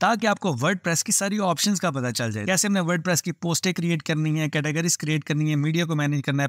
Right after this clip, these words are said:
पेजेस इंपॉर्टेंट क्रिएट करने हैं, कमेंट्स को मैनेज करना है। उसके बाद हमने इस तरह के प्लगइन्स कैसे इंस्टॉल करने हैं, अपीयरेंस पे हमने यहाँ पर मेन्यूज को कैसे मैनेज करना है,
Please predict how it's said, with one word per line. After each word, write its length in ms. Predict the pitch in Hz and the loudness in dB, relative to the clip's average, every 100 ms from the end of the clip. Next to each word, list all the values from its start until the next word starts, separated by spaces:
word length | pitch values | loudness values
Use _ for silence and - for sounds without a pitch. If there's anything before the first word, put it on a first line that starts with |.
| - | 0
पेजेस 320 | 185 190 196 | 0 2 2
इंपॉर्टेंट 500 | 180 160 170 165 160 | 2 0 0 -2 -2
क्रिएट 280 | 147 147 147 | 0 0 0
करने 240 | 147 143 | -2 0
हैं, 80 | 147 | -2
कमेंट्स 340 | 143 151 165 | -2 0 0
को 80 | - | 0
मैनेज 280 | 143 143 139 | 0 0 -2
करना 300 | - 135 135 | -2 0 0
है। 160 | 147 147 _ - _ | -2 -6 _ -20 _
उसके 220 | 156 - | -2 0
बाद 220 | 170 170 165 | 0 0 0
हमने 240 | 165 175 | 0 0
इस 200 | 160 - | 0 0
तरह 80 | 180 | -2
के 100 | 160 | -2
प्लगइन्स 400 | 151 170 185 190 | -2 -2 0 -2
कैसे 280 | - 175 185 | 0 0 0
इंस्टॉल 360 | 175 - 135 143 | 0 0 0 0
करने 260 | 147 139 | 0 0
हैं, 80 | 147 | 2
अपीयरेंस 400 | 151 151 160 165 | 0 0 2 0
पे 120 | - | 0
हमने 260 | 143 135 143 | 0 0 0
यहाँ 180 | 143 131 | 0 0
पर 100 | 151 | 0
मेन्यूज 380 | 135 151 180 170 | 2 2 2 2
को 140 | 180 | 0
कैसे 240 | 165 143 151 | 0 0 2
मैनेज 300 | 135 139 127 | 0 0 -2
करना 260 | 135 127 | -2 -2
है, 160 | 131 | -2